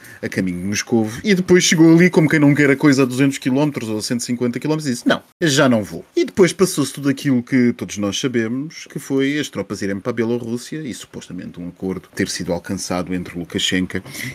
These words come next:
e Putin para, eh, passar Wagner sem e com, <laughs> sem qualquer consequência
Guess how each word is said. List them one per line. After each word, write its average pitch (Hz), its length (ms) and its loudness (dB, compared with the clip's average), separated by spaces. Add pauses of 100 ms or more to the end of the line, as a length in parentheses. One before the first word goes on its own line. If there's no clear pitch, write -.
(100)
e 90 220 -6 (240)
Putin 92 580 -4
para, 90 420 0
eh, 90 180 -4
passar 82 560 -6
Wagner 82 600 -6 (220)
sem 131 560 4
e 117 80 0
com, 127 300 2
<laughs> - 40 -4
sem - 560 0
qualquer 113 540 2
consequência 123 680 -2